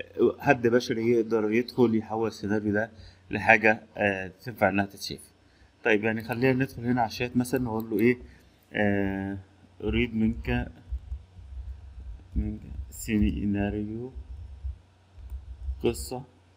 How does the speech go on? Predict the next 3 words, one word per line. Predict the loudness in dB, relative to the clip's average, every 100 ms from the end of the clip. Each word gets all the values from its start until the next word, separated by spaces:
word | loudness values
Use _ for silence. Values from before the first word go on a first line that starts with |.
| _ _ _ -18
مصورة | -6 -4 0 0 -2 -6 -12 -8 -6 -4 -4 -6 -6 -14 _ _ _ _ _ _ -20 -18 -16 -14 -14 -12 -12 -6 -6 -2 -2 -2 -8 -20 -12
لأبطال | -6 -2 -2 -4 -2 0 2 -2 -8 -14 -20 -8
خارقين | 0 0 0 -4 -6 -4 -2 -4 -6